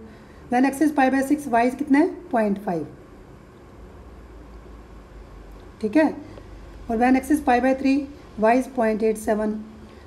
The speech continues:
when x is ninety, y is one, when x is two pi by three, y is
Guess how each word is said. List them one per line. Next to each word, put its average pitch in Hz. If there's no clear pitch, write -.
when 247
x 262
is 285
ninety, 247
y 214
is 214
one, 214
when 247
x 262
is 285
two 277
pi 262
by 262
three, 254
y 214
is 233